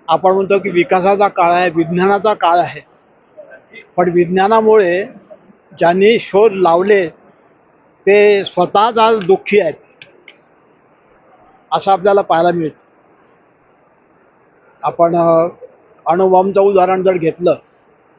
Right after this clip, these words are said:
तर अणुबॉम्बचं संशोधन ज्यांनी केलं त्यांनी ज्यावेळेला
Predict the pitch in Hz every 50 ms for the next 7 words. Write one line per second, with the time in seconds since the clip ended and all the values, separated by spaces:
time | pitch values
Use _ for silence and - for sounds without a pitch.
0 | _ _ _ _ _ _ _ _ _ _ _ _ _ _ 403 415 427 403 - -
1 | - _ _ _ _ _ _ _ _ _ _ _ _ - 180 185 185 185 208 240
2 | - _ _ _ _ _ _ _ _ _ _ _ _ _ _ _ 156 165 180 190
3 | 185 190 185 190 202 202 - 208 196 185 175 - - 165 175 180 143 143 190 196
4 | 190 196 202 185 180 175 180 180 170 - 170 180 175 165 131 - _ _ _ _
5 | _ _ _ _ _ _ _ _ _ _ _ _ _ _ _ _ _ _ - 180
6 | 185 208 214 185 202 190 196 208 214 208 214 214 190 180 185 202